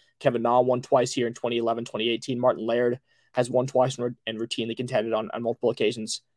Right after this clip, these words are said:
outside of that. So we've seen Summerlin kind of be kind to its, its, uh, past champions time and time again. And you couple that with the fact that, you know, there's a real lack of elites or even reliable options in this field. So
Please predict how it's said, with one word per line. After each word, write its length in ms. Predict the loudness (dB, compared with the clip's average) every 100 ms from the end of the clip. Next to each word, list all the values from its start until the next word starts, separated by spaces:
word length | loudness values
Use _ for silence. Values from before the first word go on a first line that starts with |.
| _
outside 360 | 0 2 4 4
of 60 |
that. 200 | 4 4
So 300 | 4 2 2 -2 _ _ _ _ _ -12 -2
we've 140 | 2
seen 140 | 4
Summerlin 380 | 6 6 6 6
kind 160 | 6 6
of 140 | 6 2 _ _ 0
be 160 | 2
kind 300 | 2 0 2
to 80 | 4
its, 180 | 4 2
its, 200 | -4 -4 _ _ 2
uh, 160 | 2
past 320 | 4 2 2
champions 500 | 0 -2 0 -2 -4 -12 _ _ _
time 240 | 2 2
and 80 | 2
time 180 | 0 0
again. 320 | 0 0 0
And 200 | -4 -8 -14 _ _ _ _ _
you 140 | -10 4
couple 280 | 8 10
that 160 | 10 8
with 100 | 6
the 60 | 4
fact 280 | 4 4
that, 200 | 4 2 2 _ _
you 100 | -6
know, 60 | -4
there's 200 | -4 -6
a 80 | -10 _ _
real 260 | 6 10 10
lack 280 | 10 6 2
of 100 | 0
elites 420 | 0 2 0 0
or 100 | -2
even 220 | -2 -2
reliable 420 | -2 -2 -2 -2
options 380 | -2 -4 -10 -14
in 60 | -14
this 120 | -12
field. 300 | -8 -8 -8
So 380 | -4 -2 -2